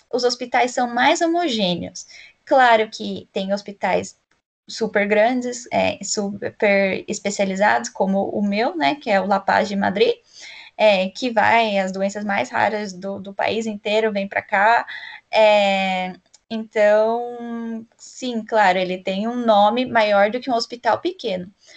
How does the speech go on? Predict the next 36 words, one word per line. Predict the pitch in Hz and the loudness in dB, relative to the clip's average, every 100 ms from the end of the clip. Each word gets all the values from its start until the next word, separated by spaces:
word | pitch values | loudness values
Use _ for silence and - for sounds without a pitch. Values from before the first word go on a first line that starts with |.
| - - | -20 -8
Mas | 262 269 320 415 311 | 2 4 4 4 2
os | 247 247 | 0 -4
hospitais | 247 233 247 240 | -8 -6 -6 -6
pequenos | 233 254 254 269 | -6 -4 -4 -4
não | 247 254 | -6 -6
são | 285 311 | -6 -6
ruins | - 349 262 262 - | -6 -4 -2 -4 -2
também. | 208 185 - - _ - _ - | -4 -4 -8 -14 _ -20 _ -8
Então, | 226 233 220 220 - | -4 2 2 2 0
todos | 240 269 349 349 - _ _ | 2 4 2 -2 -6 _ _
são, | - 233 240 | 0 2 2
hum, | 254 233 226 220 220 226 233 - _ _ _ | -2 -6 -4 -4 -6 -6 -8 -10 _ _ _
a, | 226 233 | 0 0
a | 240 | 0
qualidade | 254 254 220 220 339 | 0 2 4 4 2
dos | 302 | -2
hospitais | 233 247 240 233 226 | -6 -8 -2 0 0
é | 247 | 0
mais | 226 233 | -2 -2
homogênea, | 240 240 254 240 220 220 226 | -2 -2 -2 0 0 0 2
eu | 214 | 2
acho, | 202 202 202 | 2 -2 -6
do | |
que | 214 | -10
se | 220 214 | -10 -8
comparado | 220 208 214 202 214 | -8 0 2 4 2
ao | |
Brasil, | 214 226 240 202 196 - - - _ | 4 2 2 -4 -6 -12 -20 -20 _
que | 226 196 | -6 -4
você | 196 208 202 | -4 -2 0
vê | 214 | 0
mais | 214 202 196 196 | 0 0 0 -2
que | 196 190 | -8 -8
se | 190 190 | -8 -6
uma | 190 | -6
pessoa | 190 196 208 214 220 220 | -4 -2 2 4 4 2